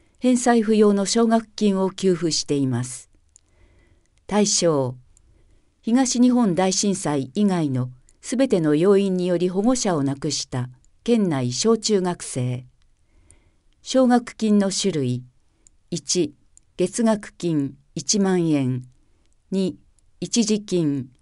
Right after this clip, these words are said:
小学校卒業十五万円、中学校卒業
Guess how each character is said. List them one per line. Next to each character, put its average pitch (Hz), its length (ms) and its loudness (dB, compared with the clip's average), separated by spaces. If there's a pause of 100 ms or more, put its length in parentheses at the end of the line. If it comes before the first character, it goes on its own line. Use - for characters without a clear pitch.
(300)
小 254 220 2
学 247 240 4
校 156 180 0
卒 143 320 -6
業 139 440 -2 (200)
十 233 220 2
五 214 140 2
万 185 280 2
円、 120 280 -2 (680)
中 254 200 2
学 240 240 2
校 160 180 2
卒 139 320 -6
業 143 420 -2